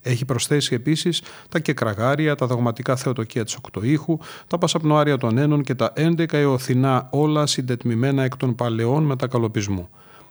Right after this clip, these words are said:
Με τη μορφή αυτή, το δοξαστάριο, το οποίο γράφτηκε καθ' υπαγόρευση του Ιακώβου εν πάση σαφηνία τυχηρή Γεωργίου του Κριτός και μαθητού αυτού, διαδόθηκε πολύ γρήγορα και απόκτησε στην πράξη μεγάλη επιβολή.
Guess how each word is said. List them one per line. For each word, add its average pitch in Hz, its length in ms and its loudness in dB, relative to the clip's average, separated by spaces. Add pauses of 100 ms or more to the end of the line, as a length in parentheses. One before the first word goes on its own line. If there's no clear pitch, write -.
(140)
Με 127 140 0
τη 139 100 0
μορφή 143 380 4
αυτή, 147 380 0 (320)
το 127 100 -4
δοξαστάριο, 120 840 0 (140)
το 135 80 -2
οποίο 151 220 2
γράφτηκε 135 640 0 (200)
καθ' - 180 -2
υπαγόρευση 139 720 2
του 131 100 0
Ιακώβου 123 600 2
εν 120 240 0
πάση 147 640 0
σαφηνία 131 920 2
τυχηρή 131 400 -2
Γεωργίου 127 520 2
του 123 120 -2
Κριτός 120 580 -2
και 131 100 -4
μαθητού 120 460 0
αυτού, 131 380 0 (460)
διαδόθηκε 123 640 0
πολύ 113 260 0
γρήγορα 147 520 2
και 131 280 0
απόκτησε - 540 -2
στην 131 220 -2
πράξη 127 420 -2
μεγάλη 135 400 0
επιβολή. 117 540 0